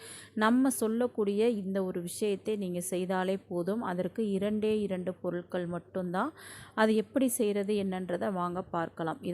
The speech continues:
இதை தொடர்ந்து நீங்க பின்பற்றி வரும் பொழுது நிச்சயமாக அந்த லக்ஷ்மி தேவி உங்க முகத்துல வந்து குடியேறுவாள்.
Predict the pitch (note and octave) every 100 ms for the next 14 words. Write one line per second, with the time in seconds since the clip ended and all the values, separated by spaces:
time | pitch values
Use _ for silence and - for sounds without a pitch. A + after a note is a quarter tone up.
0 | - _ A#3 A#3+ C4 B3 A#3 B3 B3+ C4+
1 | B3 G#3+ G3+ G#3+ A3 A#3 - G#3 G3+ F#3+
2 | F#3 F#3 A3 G3+ F#3+ - C4+ B3 G#3 F#3+
3 | G#3+ G#3 F#3 F#3 - A#3+ A3+ G#3 G3+ A3+
4 | G#3 F#3 F3 F3 F3+ G#3 - G3+ E3 E3
5 | G3 G3 F3+ F3+ F3+ F3 F3 G3+